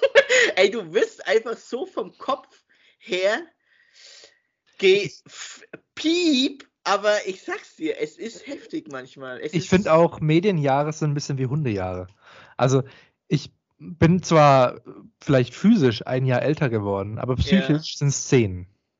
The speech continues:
Speaker 1: Es
Speaker 2: In
Speaker 1: ist,
Speaker 2: dem
Speaker 1: ja,
Speaker 2: Ja.
Speaker 1: ey, du, du wirst lachen. Ich hab welche am Filmset kennengelernt, ähm, die am Set seit zwanzig Jahren arbeiten. Also es gibt
Speaker 2: Ja.
Speaker 1: unterschiedliche. Ich war mittlerweile, ich war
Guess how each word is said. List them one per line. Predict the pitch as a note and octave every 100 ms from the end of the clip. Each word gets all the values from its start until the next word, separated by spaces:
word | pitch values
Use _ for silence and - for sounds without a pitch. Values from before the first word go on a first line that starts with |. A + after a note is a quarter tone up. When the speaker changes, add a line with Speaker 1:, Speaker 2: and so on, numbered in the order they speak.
| _ _ _
Speaker 1:
Es | F3+ -
Speaker 2:
In |
Speaker 1:
ist, | B2 A2+
Speaker 2:
dem |
Speaker 1:
ja, | E3+ G3 G3 _ _
Speaker 2:
Ja. | B2+
Speaker 1:
ey, | D#3+ F#3+
du, | F#3+ D#3
du | C#3+ C3+ C#3
wirst | F3+ -
lachen. | D#3 G3+ - -
Ich | D3 G3
hab | F#3+
welche | D3 E3+ F#3
am | D#3+ C3+
Filmset | - A3+ - C3+ -
kennengelernt, | C3 C3 C3+ C#3 D#3 F#3+ _ - - _
ähm, | C3+ C#3 C#3 C#3+ C#3+
die | D3+ D#3 -
am | C3+ C3
Set | - - F3+ -
seit | - - C#3+ C#3 _
zwanzig | - - C#3+ G3 G#3 -
Jahren | A#2+ B2 G#3+ E4+ E4+ _
arbeiten. | C3+ E3+ G3 - - - -
Also | D3+
es | D#3+ -
gibt | B2+
Speaker 2:
Ja. |
Speaker 1:
unterschiedliche. | C3+ E3 F#3+ A3 G3 - - A3 - - -
Ich | D3+ E3
war | F3+ E3 D#3 D3+
mittlerweile, | D3 D3+ D#3+ D#3+ D3 D3+
ich | D3+ -
war | E3+ E3+